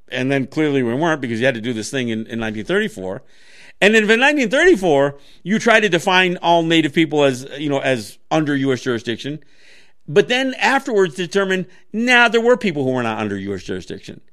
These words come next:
And now you're gonna punish those people by saying, it, regardless of whether you were a, you are a distinct Native people, regardless of, even if you're federally recognized,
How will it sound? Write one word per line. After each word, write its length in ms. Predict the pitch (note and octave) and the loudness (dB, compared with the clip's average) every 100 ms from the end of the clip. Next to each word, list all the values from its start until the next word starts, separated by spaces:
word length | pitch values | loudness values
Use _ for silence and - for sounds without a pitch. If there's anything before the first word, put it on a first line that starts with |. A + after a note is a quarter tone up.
| - - - - | -20 -20 -4 2
And 280 | F3 F3 - | 2 2 -2
now 280 | F#3 G3+ B3+ | 2 4 4
you're 140 | C4 | 4
gonna 140 | G3 E3+ | 0 0
punish 460 | - D4 G4 A3+ | 0 2 2 0
those 240 | E3 C3 - | 0 0 -2
people 480 | A#2 G2+ G2 C3 - - - - - | -4 -4 -8 -10 -18 -20 -20 -20 -6
by 160 | - F#3+ | 2 4
saying, 460 | - G#3+ G#3 G3+ - - - - - - | 4 2 2 0 -6 -18 -20 -20 -20 -12
it, 280 | F3 G3+ - - - | -4 -4 -4 -18 -16
regardless 560 | D#3 F3+ F3+ B3+ D#4+ A#3+ | 0 2 6 6 6 4
of 80 | A3+ | 2
whether 180 | A3+ | 2
you 120 | G#3+ G3+ | 2 2
were 180 | F#3+ | 2
a, 100 | F3 D#3 - | 0 -2 -4
you 220 | D#3 E3 | 2 4
are 180 | E3+ D#3 | 6 4
a 60 | |
distinct 440 | C3 C3+ - F3 D3+ | 2 -6 -2 -2 0
Native 280 | D3 C#3 - | -2 -2 -4
people, 400 | F#3 A2+ G2 - - - - - | -8 -8 -14 -18 -20 -20 -18 2
regardless 500 | E3+ A#3 D4+ F4+ A3+ | 4 6 4 2 0
of, 160 | A3 - - - | -2 -6 -20 -2
even 240 | A#3+ C#4 | 0 2
if 120 | A#3 | 2
you're 100 | F#3 | 2
federally 560 | F3+ - C4 A#3 A#3 G3+ | 0 2 0 0 -4 -4
recognized, 1000 | D3 G#3+ D4 B3+ D#3+ A2 D#2+ C#2 - - | 0 0 2 -2 -2 -2 -4 -10 -16 -20